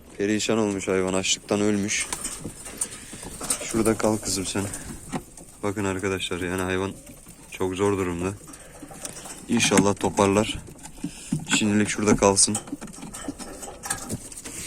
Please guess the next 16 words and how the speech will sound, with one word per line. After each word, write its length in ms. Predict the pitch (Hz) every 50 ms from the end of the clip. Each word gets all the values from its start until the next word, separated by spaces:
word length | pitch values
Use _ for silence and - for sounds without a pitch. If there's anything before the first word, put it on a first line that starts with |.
| - - - - - - - - - - -
Bu 120 | 120 117
arada 260 | 117 123 127 123 117
arkadaşlar 500 | 110 107 104 120 117 113 110 - 113 92 - - - - - - - - - - - - - - - - - - - - - - - - - - - - -
az 220 | - 110 113 107
önce 200 | 120 117 113 113
bir 140 | 123 127 117
tane 260 | 123 120 113 117 113
döneyim. 320 | 113 113 110 113 123 135 - - - - - - - - - - - - - - - - - - - - - - - - - - - - - - - - - - - - - - - - -
Şuraya 340 | - - - 110 113 117 113
arka 300 | 107 107 104 - 117 107
bahçeye 400 | 107 107 101 - - 110 113 110
doğru 240 | 104 104 107 110 113
düştü. 360 | 104 98 - - - 113 113 110 - - - - - - - - - - - - - - - - - - - - - - - - - - - - - - - - - - - - - - - - - - - - - - - - - -
Onu, 220 | 107 107 117 120 113 - - - - - - - - - - -
onunla 320 | 101 110 117 127 127 123
uğraşıyordum. 560 | 120 113 107 104 98 95 - 101 98 120 131